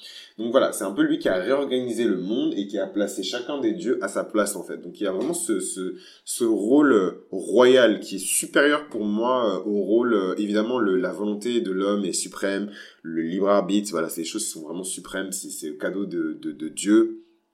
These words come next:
Donc évidemment, c'est des choses qui sont très puissantes, très grandes, et cetera. Mais il y a vraiment ce truc de,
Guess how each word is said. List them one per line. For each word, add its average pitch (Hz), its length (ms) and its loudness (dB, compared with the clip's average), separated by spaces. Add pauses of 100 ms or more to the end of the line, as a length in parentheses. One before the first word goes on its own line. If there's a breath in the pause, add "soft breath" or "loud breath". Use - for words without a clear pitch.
(500)
Donc 95 240 -2
évidemment, 117 420 4
c'est - 160 -6
des 90 80 -2
choses 104 220 -4
qui - 100 -10
sont 87 160 -8
très - 160 -12
puissantes, 98 380 -4
très 90 160 -6
grandes, 95 220 -6
et 87 80 -6
cetera. 98 360 0
Mais 104 80 0
il - 40 2
y - 20 0
a 87 40 -2
vraiment 98 220 -4
ce 139 160 -6
truc - 300 -8
de, 92 220 0